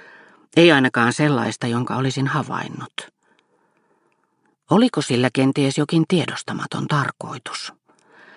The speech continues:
Toivoinko sitä kenties kaikkein sisimmässäni? Vaikuttiko minuun sittenkin jokin siinä hetkessä,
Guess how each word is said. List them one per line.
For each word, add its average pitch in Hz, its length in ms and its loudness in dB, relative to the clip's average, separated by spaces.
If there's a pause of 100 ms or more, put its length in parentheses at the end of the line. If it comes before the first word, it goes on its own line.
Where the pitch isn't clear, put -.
(260)
Toivoinko 139 720 6
sitä 131 320 0
kenties 110 520 0
kaikkein 110 520 -4
sisimmässäni? 110 920 -6 (1000)
Vaikuttiko 175 640 2
minuun 175 340 6
sittenkin 165 560 2
jokin 147 440 2
siinä 139 360 0
hetkessä, 139 640 -6